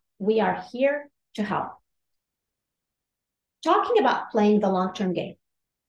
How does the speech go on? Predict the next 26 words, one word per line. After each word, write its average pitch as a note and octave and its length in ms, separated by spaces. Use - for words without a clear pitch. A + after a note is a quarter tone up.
we're G3 200
seeing G#3+ 360
more G3+ 140
and G3 100
more G3+ 160
investors F#3 520
step F#3+ 320
into F3+ 500
multifamily F3+ 720
investing, G3+ 540
in E3+ 180
particularly E3+ 1000
apartment F#3+ 440
buildings F3+ 480
of F3 180
five C#4+ 400
or F#3+ 220
more E3 260
units. - 480
They're C4 140
using F4+ 400
the A#3+ 100
burst B3+ 300
strategy G3 680
to D#3+ 420
renovate, A#3+ 600